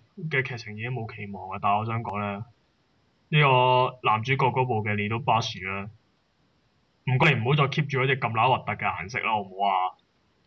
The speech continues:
佢明明有個，佢明明有隻靚啲嘅白，白色做底色嘅配色㗎咯，佢，佢幾時先肯出返嗰隻配色啊？你，如果你最尾嗰集都仲係 keep 住呢個雞冠頭咁嘅，嘅配色嘅話，我真係會打人咯。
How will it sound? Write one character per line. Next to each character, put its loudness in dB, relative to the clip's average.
佢 6
明 8
明 2
有 4
個， 2
佢 2
明 2
明 -2
有 2
隻 0
靚 4
啲 4
嘅 0
白， 0
白 2
色 -4
做 -4
底 0
色 -6
嘅 -6
配 -8
色 -4
㗎 -6
咯， 4
佢， 0
佢 0
幾 6
時 -8
先 -6
肯 -8
出 -10
返 -2
嗰 -2
隻 -4
配 -10
色 -8
啊？ 2
你， -4
如 -14
果 2
你 6
最 2
尾 4
嗰 2
集 -2
都 -4
仲 -4
係 -2
keep -6
住 -6
呢 0
個 0
雞 2
冠 -2
頭 -8
咁 -16
嘅， 0
嘅 0
配 2
色 2
嘅 4
話， 6
我 4
真 2
係 2
會 -2
打 4
人 0
咯。 -4